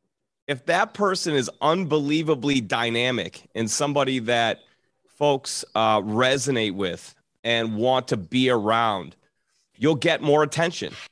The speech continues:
They'll listen. And let's face it, at the end of the day, sales is about a game of numbers,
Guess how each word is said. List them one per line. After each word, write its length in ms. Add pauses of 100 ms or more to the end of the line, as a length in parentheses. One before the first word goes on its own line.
They'll 260
listen. 460 (380)
And 120
let's 220
face 400
it, 80
at 80
the 100
end 120
of 40
the 100
day, 300
sales 460
is 120
about 240
a 60
game 320
of 80
numbers, 540